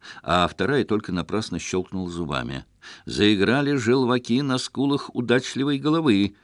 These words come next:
и скоро варом ей накрепко склеило зубы. Голова мучительно замычала, и тут по знаку царя Будимир лихо взлетел вверх и давай долбить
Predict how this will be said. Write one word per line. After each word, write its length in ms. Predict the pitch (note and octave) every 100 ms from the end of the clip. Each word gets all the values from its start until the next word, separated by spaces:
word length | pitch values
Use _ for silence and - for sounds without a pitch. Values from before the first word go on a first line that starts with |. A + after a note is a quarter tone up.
| - - -
и 160 | G#2
скоро 560 | - - B2 E3 E3+ D#3+
варом 560 | A2+ A2 D3+ D3 D3+
ей 260 | C3 G#2+ C3
накрепко 760 | G2+ F#2 D3+ - C3+ - -
склеило 680 | C3 - - F#2+ B2 A#2+ A2+
зубы. 560 | G#2 D2+ B2 G2 E2 B1+ _ _ _ _
Голова 420 | - D#2 F2+ A2
мучительно 800 | A#2 A#2+ - B2+ B2 A#2+ A2+ A#2
замычала, 640 | G#2 G#2 A2+ A2+ A#2+ C#3 C3+
и 80 | B2+
тут 340 | B2+ C3+ -
по 100 | A2
знаку 420 | G#2 G#2 B2+ B2
царя 440 | A#2+ - G2 B2+ C3+
Будимир 640 | A#2 A#2 B2 A#2 D3+ G3 - - -
лихо 600 | - B2+ F3+ - A#2+ G2+
взлетел 800 | C2+ D2 D2+ G2 A#2+ C3 A#2 F2+
вверх 580 | D2 A#1+ A#1 F#3+ E3+ - _
и 220 | E3 F#3
давай 800 | E3 D#2+ F2+ F#2 D2 C#2 F2+ E2+
долбить 840 | C2+ - D#2 C#2+ C#2 C#3 F#3+ -